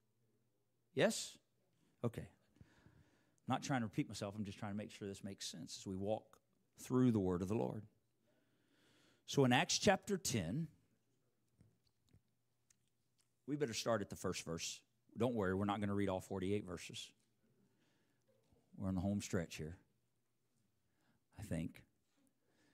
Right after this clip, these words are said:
There was a certain man in Caesarea called Cornelius. He was a centurion of the band called the Italian Band.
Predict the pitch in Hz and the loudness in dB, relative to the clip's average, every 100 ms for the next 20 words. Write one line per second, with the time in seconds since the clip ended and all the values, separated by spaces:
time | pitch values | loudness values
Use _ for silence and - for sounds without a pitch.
0 | _ _ _ _ - 196 247 240 - 254 | _ _ _ _ 4 6 8 8 10 8
1 | 233 233 226 220 - 220 214 202 214 - | 8 6 6 6 8 8 8 8 8 8
2 | 190 196 - 196 202 190 147 131 - - | 6 6 6 6 6 6 6 4 -2 -4
3 | - _ _ _ _ _ _ _ - _ | -10 _ _ _ _ _ _ _ -20 _
4 | - _ _ _ 226 247 226 208 226 196 | -20 _ _ _ 6 8 8 8 6 8
5 | 247 247 226 185 180 202 214 202 202 190 | 8 8 6 4 6 8 8 8 6 8
6 | 190 175 208 208 185 160 139 104 | 6 6 6 6 4 4 2 0